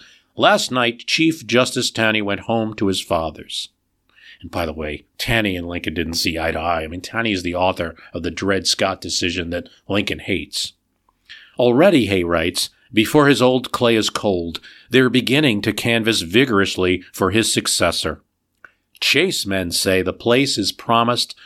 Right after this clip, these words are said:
to their Magnifico." <laughs> You can see what Hay thinks of Chase.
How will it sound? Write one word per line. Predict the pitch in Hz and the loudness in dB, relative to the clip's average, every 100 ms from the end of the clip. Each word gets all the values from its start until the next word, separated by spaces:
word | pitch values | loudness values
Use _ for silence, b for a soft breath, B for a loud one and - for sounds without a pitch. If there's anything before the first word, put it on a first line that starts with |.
| b | b
to | 120 | -2
their | 104 110 120 107 | 2 4 4 4
Magnifico." | 92 82 85 95 90 - 80 76 - | 0 -2 -2 -2 -4 -4 -4 -4 -10
<laughs> | - B _ _ _ _ _ | -20 B _ _ _ _ _
You | - _ _ - - | -20 _ _ -20 -6
can | 85 | -2
see | - | 0
what | 90 85 | 0 -2
Hay | 92 | -4
thinks | 87 - 95 - | -4 -8 -8 -6
of | - | -4
Chase. | - 131 - - - | -2 -2 -4 -8 -10